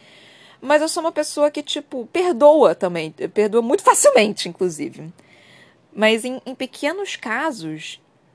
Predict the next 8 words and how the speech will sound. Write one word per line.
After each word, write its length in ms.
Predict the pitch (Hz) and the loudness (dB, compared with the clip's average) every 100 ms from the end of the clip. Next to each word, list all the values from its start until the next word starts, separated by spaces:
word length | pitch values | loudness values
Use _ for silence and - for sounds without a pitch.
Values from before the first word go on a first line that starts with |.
| _ _ - | _ _ -12
não. 440 | 240 311 240 214 - _ _ _ _ _ _ _ | -4 -2 -2 -4 -12 _ _ _ _ _ _ _
Então 300 | - 208 277 | -16 -8 -8
talvez 760 | 277 302 294 214 220 233 277 269 | -6 -4 -4 -6 -6 -6 -6 -8
eu 100 | 262 | -8
devesse 640 | 262 233 208 226 - - | -8 -4 -4 -4 -8 -18
pura 260 | _ 233 233 | _ -14 -14
e 40 | |
simplesmente 560 | - 233 233 220 - | -14 -14 -12 -12 -14